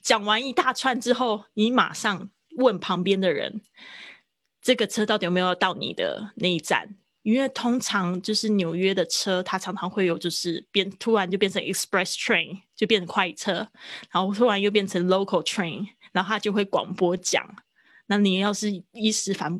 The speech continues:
反应不过来的话，你要记得去问旁边的人。哦，这个是我发生太过，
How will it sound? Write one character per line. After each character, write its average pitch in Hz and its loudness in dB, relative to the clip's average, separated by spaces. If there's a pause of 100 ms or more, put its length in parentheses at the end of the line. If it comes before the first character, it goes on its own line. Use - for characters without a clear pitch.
反 170 -4
应 190 4
不 190 -4
过 180 2
来 156 -4
的 175 -4
话， 190 -2
你 175 -4
要 160 -2
记 180 -4
得 165 -2
去 - -4
问 185 0
旁 - -8
边 180 0
的 156 -6
人。 87 -8 (520)
哦， 180 -2
这 - -4
个 214 2
是 240 -2
我 175 0 (380)
发 226 2
生 226 -2
太 226 2
过， 208 2